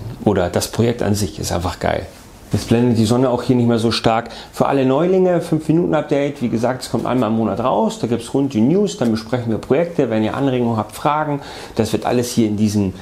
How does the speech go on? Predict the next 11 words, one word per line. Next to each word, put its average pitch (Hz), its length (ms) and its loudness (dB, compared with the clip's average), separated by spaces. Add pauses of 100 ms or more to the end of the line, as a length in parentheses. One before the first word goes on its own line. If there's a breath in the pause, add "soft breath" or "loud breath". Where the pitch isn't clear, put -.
(140 loud breath)
in 101 80 0
diesen 104 140 4
Format 92 440 -2
gepackt. 90 400 -4
Ansonsten 110 400 0
gibt's 107 180 -2
jeden 117 220 2
Freitag, 117 560 -2 (200 loud breath)
wenn 127 200 4
ich 135 120 2
schaffe, 139 520 0